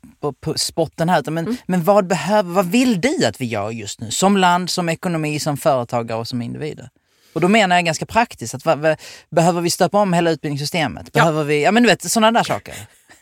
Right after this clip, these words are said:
Speaker 1: <laughs>
Speaker 2: Jag tycker, eh, jo men absolut, det behöver vi göra.
Speaker 1: Mm.
Speaker 2: Eh, vi behöver titta på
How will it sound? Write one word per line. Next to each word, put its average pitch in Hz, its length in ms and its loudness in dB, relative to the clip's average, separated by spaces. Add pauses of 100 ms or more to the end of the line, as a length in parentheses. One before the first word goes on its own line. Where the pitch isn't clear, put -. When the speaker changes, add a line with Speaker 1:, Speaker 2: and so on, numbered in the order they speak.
Speaker 1:
<laughs> 180 80 -2 (1000)
Speaker 2:
Jag 302 80 0
tycker, 254 180 -2 (460)
eh, 233 300 4 (140)
jo 294 180 2
men 277 160 0
absolut, 247 400 -2 (140)
det 269 100 4
behöver 196 240 0
vi - 80 -10
göra. - 240 -6 (120)
Speaker 1:
Mm. 196 760 0
Speaker 2:
Eh, - 80 -6
vi 233 100 0
behöver 208 220 2
titta 190 320 -6
på 147 240 -4